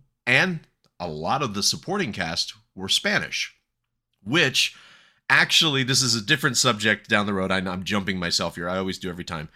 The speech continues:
But I think it, it explains why there's so much bad A D R.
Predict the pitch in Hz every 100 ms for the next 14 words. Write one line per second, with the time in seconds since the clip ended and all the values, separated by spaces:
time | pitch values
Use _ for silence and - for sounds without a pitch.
0 | _ _ _ _ 127 123 190 214 226 180
1 | - 131 - - 147 139 139 117 104 117
2 | 131 123 - - - 143 147 165 175 131
3 | 131 127 - - - - _ - - 107
4 | 113 127 120 117 113 101 101 85 69 67